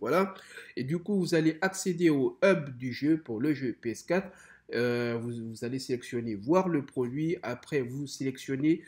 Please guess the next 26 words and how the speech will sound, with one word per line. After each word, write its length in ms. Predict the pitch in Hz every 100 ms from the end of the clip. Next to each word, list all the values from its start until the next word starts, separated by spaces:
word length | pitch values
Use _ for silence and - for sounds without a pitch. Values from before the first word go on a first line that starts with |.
| - -
l'offre 500 | 113 147 180 - 175
de 160 | 127 120
mise 260 | 170 180
à 80 | 147
niveau 560 | 139 127 127 143 127 107
sur 240 | - 147
le 220 | 127 110 143
hub 140 | 165 -
et 300 | 143 160 139
examiner 640 | 123 - 127 120 120 139
l'offre 560 | 123 127 143 - 156 151 131
de 160 | 113
mise 240 | 110 135 101
à 60 |
niveau. 420 | 104 104 120 117 - _
Voilà, 300 | 113 135 143 - - - 123
vous 180 | 120
allez 160 | 120 120
sélectionner 540 | - 113 - 113 113
télécharger 800 | 110 170 165 143 127 113 143 175 - -
<laughs> 100 | -
et 240 | - 135
ils 200 | 127 120
ont 60 | 151
mis 300 | 175 190 190
ou 260 | 220 202